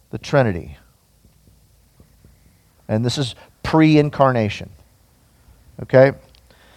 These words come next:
Verse six, "Also in front of the throne were what looked like a sea of glass, clear as crystal." All right. So before the throne, it may be like right here. Let's do it right here.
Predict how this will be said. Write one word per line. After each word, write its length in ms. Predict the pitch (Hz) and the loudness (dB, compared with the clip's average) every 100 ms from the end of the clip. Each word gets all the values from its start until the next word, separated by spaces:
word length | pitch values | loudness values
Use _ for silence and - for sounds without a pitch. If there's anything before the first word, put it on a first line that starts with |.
| _ - - | _ -20 2
Verse 240 | 175 175 | 4 4
six, 340 | - 185 135 160 | 6 6 8 8
"Also 320 | 180 208 196 | 8 8 4
in 80 | 175 | 6
front 180 | 190 | 6
of 60 | 185 | 6
the 120 | 165 | 4
throne 400 | 180 180 185 185 | 6 8 6 4
were 160 | 165 160 | 4 8
what 180 | 165 180 | 8 6
looked 200 | 170 - | 4 8
like 180 | 175 | 8
a 60 | 156 | 6
sea 320 | - - 180 | -2 0 2
of 100 | 175 | 2
glass, 480 | 147 180 160 123 - | 8 10 10 8 4
clear 240 | - 175 | 2 4
as 140 | 170 - | 4 2
crystal." 520 | 180 175 - 98 - - _ _ _ _ _ _ _ _ _ - - _ _ | 0 2 2 0 0 -16 _ _ _ _ _ _ _ _ _ -20 -20 _ _
All 100 | - 139 | 4 4
right. 160 | 110 - _ _ _ _ - | 4 -2 _ _ _ _ 2
So 180 | 147 139 | 4 6
before 380 | 135 202 233 | 6 8 8
the 100 | 226 | 8
throne, 580 | - 170 165 160 180 185 - _ _ _ _ _ _ _ _ _ | 8 10 10 10 8 2 -6 _ _ _ _ _ _ _ _ _
it 120 | 135 147 | -2 6
may 200 | 165 180 | 6 6
be 520 | 185 180 175 151 127 - | 4 4 2 0 -6 6
like 240 | 143 143 | 6 8
right 260 | 151 160 147 | 8 8 6
here. 380 | 147 131 131 127 | 2 4 2 0
Let's 220 | 131 - | -4 -4
do 140 | 151 139 | 0 4
it 60 | |
right 260 | 127 127 120 | 6 6 6
here. 260 | 107 76 | 0 -4